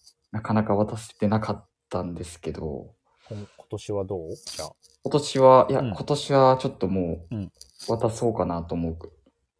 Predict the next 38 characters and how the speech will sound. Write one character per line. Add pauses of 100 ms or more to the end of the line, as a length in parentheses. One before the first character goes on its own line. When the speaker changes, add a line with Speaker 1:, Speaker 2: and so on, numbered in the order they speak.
(220)
Speaker 1:
も (640)
う、
も
う
か、
あ
の、
こ
れ
日
付
過
ぎ、 (160)
収
録
の
時、
あ、
収
録
じ
ゃ
な
い
で
す。 (360)
あ
の、
公
開
の
時
は
も
う
日
付
が